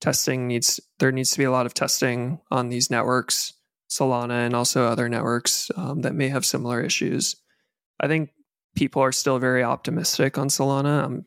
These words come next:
certainly very optimistic on it. You know, we're not looking at other blockchains or anything like that. Still, f-,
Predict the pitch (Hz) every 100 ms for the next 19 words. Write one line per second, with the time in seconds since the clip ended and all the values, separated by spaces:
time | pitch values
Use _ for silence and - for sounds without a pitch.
0 | - - 143 135 131 127 135 135 131 131
1 | 139 131 - 127 139 143 147 151 - _
2 | _ _ _ _ - 123 117 127 127 123
3 | 123 - _ _ _ - 131 131 131 123
4 | 127 - 131 123 - 123 120 123 123 120
5 | 123 135 123 - 120 120 123 - 135 -